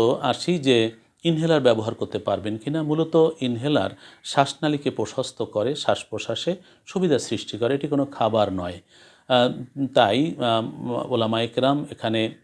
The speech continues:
দুটি মত দিয়েছেন। অধিকাংশের মতামত হচ্ছে যে রোজা অবস্থায় এ ধরনের ইনহেলার ব্যবহার করা যাবে। আহ, তবে যদি ইনহেলারের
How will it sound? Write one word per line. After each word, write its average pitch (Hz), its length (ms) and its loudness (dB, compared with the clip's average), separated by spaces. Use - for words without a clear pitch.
দুটি 156 240 0
মত 120 220 4
দিয়েছেন। 107 440 -2
অধিকাংশের 143 520 -2
মতামত 117 420 -2
হচ্ছে 165 340 -2
যে 117 360 4
রোজা 127 280 6
অবস্থায় 139 520 2
এ 123 60 -2
ধরনের 110 400 -2
ইনহেলার 113 440 -4
ব্যবহার 107 420 -2
করা 110 260 0
যাবে। 104 440 2
আহ, 131 100 4
তবে 180 320 6
যদি 127 300 0
ইনহেলারের 123 580 -2